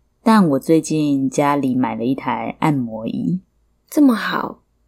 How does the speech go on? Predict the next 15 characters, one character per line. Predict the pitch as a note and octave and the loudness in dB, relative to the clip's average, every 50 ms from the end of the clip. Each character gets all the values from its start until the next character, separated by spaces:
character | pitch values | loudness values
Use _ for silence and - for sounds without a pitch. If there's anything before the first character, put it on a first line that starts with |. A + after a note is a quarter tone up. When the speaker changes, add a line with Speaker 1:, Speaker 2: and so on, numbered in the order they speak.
| _ _ _ | _ _ _
Speaker 1:
对 | _ F#3 E3+ | _ 2 2
啊， | D#3 D3 | 4 4
因 | D#3+ F#3 | 4 6
为 | G3+ G#3 G3 | 6 6 6
前 | F#3 - - D3+ D3 C#3+ | 4 2 0 2 2 4
阵 | C3+ E3 E3+ D#3+ D3 | 4 2 2 2 2
子 | C#3 C3+ C3 | 0 -2 -4
父 | - - D#3+ D3+ C#3 | -2 0 -2 -2 -2
亲 | - - C3 B2 B2+ A#2+ | 0 -2 -2 0 0 -2
节 | - G#2 G#2 D2 | -4 -4 -6 -6
嘛， | C2+ B1+ - - - - - _ _ _ _ _ _ _ _ | -6 -6 -6 -8 -8 -10 -12 _ _ _ _ _ _ _ _
然 | _ C3+ C#3 C3+ C#3+ | _ -6 -4 -2 -4
后 | - E3+ E3 D#3 D#3 D3+ D3 C#3+ C#3 C3+ C3 C3 C3 C#3 - _ _ _ _ _ | -2 0 0 2 2 2 2 2 0 0 -2 -2 -4 -6 -8 _ _ _ _ _
我 | - C#3+ C3+ B2+ | 0 2 2 2
爸 | - - D#3+ D#3 D3+ C#3+ C#3 B2+ B2+ C3+ - _ | 4 4 4 4 4 2 2 0 -2 -6 -8 _